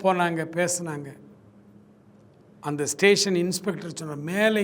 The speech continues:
இருந்து எங்களுக்கு ப்ரெஷர்." ஒரே வார்த்தை, "மேலே இருந்து எங்களுக்கு ப்ரெஷர், நாங்கள் கைது செய்திருக்கிறோம்." பதினைந்து நாள் ரிமாண்ட் பண்ணிட்டாங்க.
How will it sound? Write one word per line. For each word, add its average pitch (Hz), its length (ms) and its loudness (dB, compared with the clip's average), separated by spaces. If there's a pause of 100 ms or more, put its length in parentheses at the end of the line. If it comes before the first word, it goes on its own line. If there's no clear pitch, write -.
இருந்து 190 260 -2
எங்களுக்கு 156 360 -12
ப்ரெஷர்." - 420 -14 (760)
ஒரே 165 180 -4 (120)
வார்த்தை, 185 340 -6 (1800)
"மேலே 269 280 10 (100)
இருந்து 254 260 8
எங்களுக்கு 208 360 4
ப்ரெஷர், 180 420 2 (920)
நாங்கள் 151 300 -2
கைது 180 200 4 (100)
செய்திருக்கிறோம்." 139 560 -12 (2750)
பதினைந்து 247 460 6
நாள் 240 160 10 (140)
ரிமாண்ட் 220 360 2
பண்ணிட்டாங்க. 170 440 -4